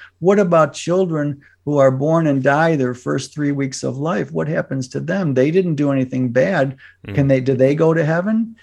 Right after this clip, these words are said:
Speaker 1: Well, then they had to put in, um, a little thing. Well, um, uh, uh, young babies go into some place called limbo. And, uh,
Speaker 2: Purgatory,
Speaker 1: God
Speaker 2: right?
Speaker 1: Pur-, no, no,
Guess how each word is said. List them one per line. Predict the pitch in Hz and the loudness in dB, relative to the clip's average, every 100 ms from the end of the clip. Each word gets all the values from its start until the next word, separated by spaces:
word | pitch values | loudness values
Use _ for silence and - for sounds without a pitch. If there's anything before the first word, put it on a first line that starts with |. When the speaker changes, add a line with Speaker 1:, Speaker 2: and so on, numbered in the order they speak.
| - _ _ | -20 _ _
Speaker 1:
Well, | 120 117 | -6 -4
then | 123 127 | -2 -2
they | 123 | 0
had | 131 127 | 2 2
to | 127 131 _ _ | 2 0 _ _
put | 131 120 | -4 -2
in, | 117 117 | -4 -4
um, | 117 117 113 | -2 -2 -4
a | |
little | 117 120 117 | -4 -4 -4
thing. | 120 | -2
Well, | 127 165 170 170 135 _ _ _ | 0 2 4 4 0 _ _ _
um, | 139 131 131 127 127 127 127 _ - _ _ | -6 -2 0 0 0 -2 -8 _ -20 _ _
uh, | 120 113 113 - | -8 -6 -6 -6
uh, | 127 | -6
young | 123 135 156 175 | -4 0 2 2
babies | 156 160 143 127 | 2 2 2 0
go | 147 147 | 0 0
into | 143 131 127 | 0 -2 -4
some | - 135 139 | -2 -4 -4
place | 131 131 127 120 | -4 0 0 -2
called | - 117 117 110 | -6 -2 -2 0
limbo. | 135 160 139 110 123 104 - _ | 0 4 4 2 -2 -8 -16 _
And, | 113 110 | -6 -2
uh, | 131 | 0
Speaker 2:
Purgatory, | 120 110 | 0 0
Speaker 1:
God | 123 131 | 0 0
Speaker 2:
right? | 85 92 - _ _ 117 | -2 -12 -16 _ _ -4
Speaker 1:
Pur-, | 147 143 143 | 0 0 0
no, | 147 156 | 0 2
no, | 160 170 | 0 0